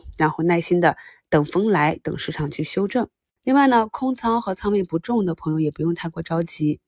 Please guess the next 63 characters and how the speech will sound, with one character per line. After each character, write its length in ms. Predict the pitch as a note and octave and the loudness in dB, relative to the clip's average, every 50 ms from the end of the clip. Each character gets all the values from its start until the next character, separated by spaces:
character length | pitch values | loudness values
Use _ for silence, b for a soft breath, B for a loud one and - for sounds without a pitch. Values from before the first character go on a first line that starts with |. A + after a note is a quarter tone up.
| _ | _
接 100 | - A#3+ | 2 2
下 200 | B3+ A#3+ D#4 C4 | 4 4 4 4
来 80 | A#3 G3+ | 2 2
啊， 200 | F#3 F#3 F3+ F#3 | 0 -4 -6 -10
四 200 | F3+ - G3+ G3 | -14 -14 -10 -8
月 100 | F#3 F3+ | -6 -6
底、 300 | F3 - D#3+ D#3 D#3+ E3 | -6 -6 -4 -4 -2 -4
五 180 | E3+ D#3+ D#3 | -4 -6 -10
一 180 | D#3+ D#3 E3 F3 | -12 -12 -12 -14
前 300 | F3 - - E3 D3+ E3 | -14 -14 -14 -16 -18 -18
后 160 | - - G#3 | -14 -8 -6
啊， 220 | F3+ E3+ D#3+ D#3 D#3 | -6 -6 -6 -8 -10
美 200 | D3+ D3+ D3 C#3+ | -12 -16 -18 -18
国 160 | - - D#3 E3 | -20 -20 -16 -12
那 120 | E3+ E3 | -10 -10
边 200 | D#3+ - E3 E3 | -10 -10 -12 -10
的 120 | E3+ E3 | -10 -10
加 240 | D#3 - - E3 E3+ | -10 -8 -10 -10 -10
息 280 | E3+ - - F#3+ F#3 - _ | -10 -10 -10 -8 -8 -10 _
还 160 | - - E3+ D#3+ | -14 -14 -12 -12
有 80 | D3+ | -10
一 120 | D3+ D3+ D#3 | -10 -12 -12
次 140 | - - | -12 -14
考 300 | - - - - E3+ D#3+ | -14 -16 -14 -12 -8 -4
验。 240 | D#3+ F3+ F#3+ F3 - b b b b b b _ | -2 -2 0 -2 -2 b b b b b b _
那 80 | - E3+ | -2 0
么 100 | E3+ E3+ | 0 0
这 200 | - - C#4 C4+ | 2 6 6 6
一 100 | A3 F#3 | 8 6
次 320 | F3 - - E3+ D#3+ - - - | 2 -2 -2 -2 -2 -2 -2 -6
考 300 | - - - D3+ D3 D#3 | -10 -8 -6 -4 0 2
验 240 | E3 F3 E3+ D#3+ | 4 4 4 2
之 160 | D#3+ - F#3 F3+ | 0 -4 -6 -6
后， 280 | - - C4+ G#3 - b b b b b b _ | 0 2 4 4 4 b b b b b b _
如 220 | - F3+ A3+ C4+ | -2 0 4 4
果 140 | C#4 G#3+ F#3+ | 4 4 4
哪 180 | E3 C#3 C#3 | 2 -2 -4
一 60 | C#3 D3+ | -4 -6
些 260 | - - F3+ E3+ E3 | -4 -2 0 0 0
个 240 | - - B3+ B3+ G#3 | 4 4 6 6 4
股 260 | - - F3+ - - _ | 4 0 -6 -8 -6 _
或 100 | - E3 | -4 0
者 100 | - E3 | 0 0
我 60 | E3+ | 2
们 140 | D#3 D3+ E3 | 0 -2 -2
大 200 | - - A3+ F#3+ | -2 -2 -2 -2
盘 240 | - - - D3 | -2 -4 -8 -6
不 120 | D#3 - D3+ | -6 -6 -4
再 160 | - D#3 D#3 | -4 -4 -6
创 200 | - - E3 D3+ | -4 -6 -8 -8
新 240 | - - - F3 E3+ | -4 -2 -2 -2 0
低， 240 | - F#3+ G3 - - B B B B B B _ | 0 -2 -2 -2 -4 B B B B B B _
那 100 | - E3+ | -4 -2
这 180 | E3 - C#4 | 0 0 0
个 120 | B3+ A3 F#3+ | 0 0 0
底 160 | - D#3 C#3+ | 0 -2 -2
部 160 | - D#3+ D#3 | 0 -2 -4
才 200 | - - - D3+ | -4 -4 -4 -4
更 280 | D3 - - E3 D#3+ D3+ | -2 -2 -2 -2 -2 -2
加 200 | - D#3 D3+ D3+ | -4 -4 -4 -4
的 140 | D3 C#3+ - | -4 -6 -8
瓷 320 | - - - - C3+ C#3+ | -8 -10 -10 -8 -8 -8
实。 320 | D3+ - - - D3 - | -8 -6 -6 -6 -8 -8